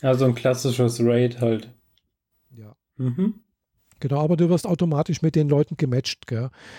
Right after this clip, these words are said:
Speaker 2: Also du, du, du sagst halt, ich suche jetzt, äh, so ein Ra-, so ein, so ein,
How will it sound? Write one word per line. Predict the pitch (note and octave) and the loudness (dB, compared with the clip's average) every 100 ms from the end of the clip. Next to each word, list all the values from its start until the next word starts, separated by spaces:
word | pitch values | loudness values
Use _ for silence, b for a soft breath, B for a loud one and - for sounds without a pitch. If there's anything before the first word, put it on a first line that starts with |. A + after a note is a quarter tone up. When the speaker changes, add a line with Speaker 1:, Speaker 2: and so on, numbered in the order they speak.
| B B | B B
Speaker 2:
Also | C#3+ D3+ | 0 0
du, | C3+ - F#3+ | -2 -8 -8
du, | D3 D#3+ | -4 -4
du | G3 - C#3+ | -4 -2 0
sagst | F3 - D#3 | 0 0 0
halt, | D#3 | 0
ich | D3+ - | 0 -2
suche | E3+ F#3+ F#3+ | 0 0 2
jetzt, | E3+ D#3+ - | 2 2 -2
äh, | G#3 G#3 - | -6 -6 -2
so | D#3+ | 0
ein | D#3+ | 2
Ra-, | E3+ A#3 | 0 -2
so | - | -2
ein, | D3+ C#3+ | 0 0
so | D3 | -2
ein, | C3+ F#3 D#3 A#2+ | -2 -4 -12 -14